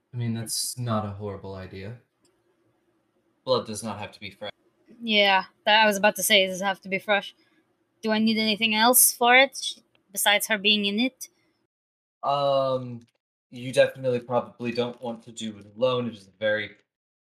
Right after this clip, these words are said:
Speaker 1: powerful magical weight to bear.
Speaker 2: Mm-hmm.
Speaker 1: And if the ritual goes awry, the consequences may be rather explosive.
Speaker 2: What the hell are you making me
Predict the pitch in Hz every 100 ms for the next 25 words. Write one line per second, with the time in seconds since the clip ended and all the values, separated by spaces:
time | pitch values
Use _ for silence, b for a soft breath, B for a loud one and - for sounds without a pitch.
0 | _ _ - 135 135 131 - 139 127 113
1 | 110 110 113 104 101 92 - - 98 90
2 | 104 95 85 76 - _ _ _ _ _
3 | _ _ 214 202 110 113 117 110 107 104
4 | - - 113 - 123 113 110 110 110 110
5 | 104 104 104 120 120 120 117 117 113 _
6 | _ _ _ _ _ _ _ 170 _ _
7 | 147 139 - - - 123 - 127 113 123
8 | 123 120 117 117 113 110 107 101 - -
9 | 107 98 - - - - - _ _ _
10 | 294 269 - 196 190 214 214 233 233 208
11 | 262 214 220 254 302 294 214 208 175